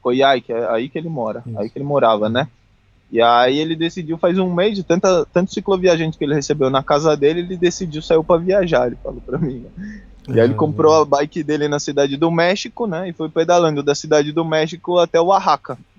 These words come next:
Speaker 1: e lá que a gente se encontrou. E aí a gente foi junto, cara, ele também na mesma proposta que eu, né? Cozinhando, buscando acampamentos livres e tal.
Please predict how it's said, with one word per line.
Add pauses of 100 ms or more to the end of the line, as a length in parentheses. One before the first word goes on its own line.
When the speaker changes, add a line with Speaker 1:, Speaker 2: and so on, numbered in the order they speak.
Speaker 1:
e
lá
que
a
gente
se
encontrou. (800)
E
aí
a
gente
foi
junto,
cara,
ele
também
na
mesma
proposta
que
eu,
né?
Cozinhando,
buscando
acampamentos
livres
e
tal.